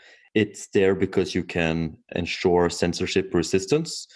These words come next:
and that is, of course, very important in, in security. And it's also there because it's decentralized and open. Anyone can join the network, anyone can participate. And then when you start to look at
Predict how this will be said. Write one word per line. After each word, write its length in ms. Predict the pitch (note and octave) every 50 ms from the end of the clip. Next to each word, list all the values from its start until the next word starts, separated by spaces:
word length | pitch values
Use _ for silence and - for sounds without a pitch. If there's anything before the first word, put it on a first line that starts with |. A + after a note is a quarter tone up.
| - - _ _ _ _ _
and 180 | - G2 F2 E2
that 140 | E2 E2 F2
is, 100 | F2 -
of 140 | D#2+ -
course, 200 | - F2 F2 E2
very 220 | D2 D#2 E2 E2 E2
important 560 | E2+ E2 - - F2 F2+ - - A2+ G#2+ -
in, 220 | F#2 E2 E2 E2
in 200 | D#2 - F2 E2
security. 720 | D#2+ - E2+ - - F#2+ G2 A2+ A#2+ A#2+ - C#3+ D3 D3+ - -
And 100 | G2+ F#2+
it's 180 | F#2+ F#2 - -
also 280 | G2 F#2+ F#2 - F#2+
there 260 | F2 E2 E2 E2 E2
because 400 | D#2 D#2+ E2+ - - E2+ D#2+ -
it's 300 | - E2 D#2+ - - - _ -
decentralized 1040 | G2 F2+ F2 E2+ - - F2 E2 - - D#2+ D#2+ D#2 D#2 D#2 D2+ - - - - _ - - - - - _ _ _ -
and 280 | F#2 E2+ E2 E2+ E2+ - _ _
open. 540 | - F#2+ F#2+ F#2 - - - - D#2 - - _ _ _
Anyone 360 | - G2+ G2+ G2+ F#2 F#2+ F#2+ F2+
can 200 | - - F2 D#2+
join 180 | F2 D#2+ D#2
the 80 | D#2 D2+
network, 420 | D#2 D#2 - - - E2+ D#2 -
anyone 320 | - F2 E2+ E2+ E2+ E2 D#2
can 200 | - - D#2+ -
participate. 840 | - D#2+ - G2+ G2+ - - - - - D#2+ D#2 D#2 - - - - _ _ _ - - - - - -
And 160 | F#2 F#2 E2+
then 180 | F#2+ F#2+ G2
when 120 | G2 G2 F#2
you 80 | F2+
start 240 | - - F#2 F2 -
to 80 | - F2+
look 200 | F2+ F2+ F2+ -
at 200 | E2+ D#2+ -